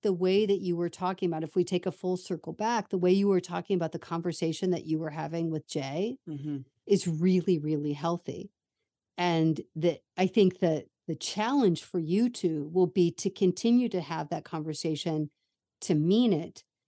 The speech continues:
Speaker 1: And then when the time is right, to be able to fold your child into that conversation as well.
Speaker 2: Mm-hmm.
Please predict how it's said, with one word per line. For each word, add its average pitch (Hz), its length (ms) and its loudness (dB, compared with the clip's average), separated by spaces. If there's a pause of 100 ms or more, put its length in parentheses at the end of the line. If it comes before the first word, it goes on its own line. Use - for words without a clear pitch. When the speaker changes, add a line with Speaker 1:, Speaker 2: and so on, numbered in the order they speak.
(200)
Speaker 1:
And 185 200 6
then 185 180 8
when 175 120 6
the 165 60 2
time 185 320 -2
is 165 160 -2
right, 180 260 0
to 175 100 -10
be 165 160 0
able 160 140 -4
to 160 60 -2
fold 156 400 -6
your 151 80 -4
child 156 400 -6
into 156 280 -4
that 143 160 -12
conversation 147 760 -8
as - 180 -12
well. 143 400 -4
Speaker 2:
Mm-hmm. 139 140 -8